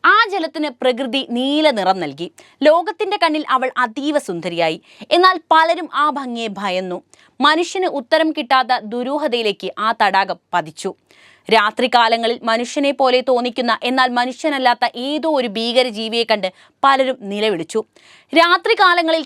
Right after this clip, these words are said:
തടാകത്തിന്റെ കരയിൽ ആരോ തീ കാഞ്ഞു. എന്നാൽ ആരെന്ന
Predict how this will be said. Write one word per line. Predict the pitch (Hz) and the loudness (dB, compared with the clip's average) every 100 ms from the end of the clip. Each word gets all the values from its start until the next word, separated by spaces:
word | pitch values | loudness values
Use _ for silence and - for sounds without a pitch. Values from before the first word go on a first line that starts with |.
| 302 | 0
തടാകത്തിന്റെ | 277 294 311 311 320 302 | 2 2 2 -2 -2 0
കരയിൽ | 294 269 254 240 254 | 0 0 -6 -2 -2
ആരോ | 262 254 247 | 0 -2 -4
തീ | 240 240 208 | -8 -2 0
കാഞ്ഞു. | 160 175 - _ _ - 226 | -2 -4 -14 _ _ -6 -2
എന്നാൽ | 247 240 - 226 | 2 0 0 0
ആരെന്ന | 254 277 247 | 0 0 -6